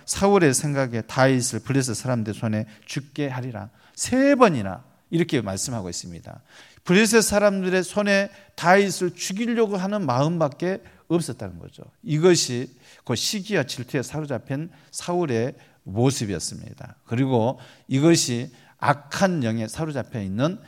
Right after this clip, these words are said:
모습이기도 한 것이다. 그러니까 단지 시기 질투에 사로잡혀 있는 것이 아닙니다. 시기 질투를 통하여서요, 악한 영이 이 사울의 마음을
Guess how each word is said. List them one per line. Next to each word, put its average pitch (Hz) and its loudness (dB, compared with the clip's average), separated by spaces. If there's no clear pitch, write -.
모습이기도 110 -4
한 120 -12
것이다. - -12
그러니까 170 0
단지 190 2
시기 240 0
질투에 196 0
사로잡혀 180 -2
있는 185 0
것이 180 -4
아닙니다. 104 -8
시기 220 -4
질투를 156 -4
통하여서요, 143 -6
악한 156 -2
영이 123 -4
이 98 -8
사울의 175 -2
마음을 104 -6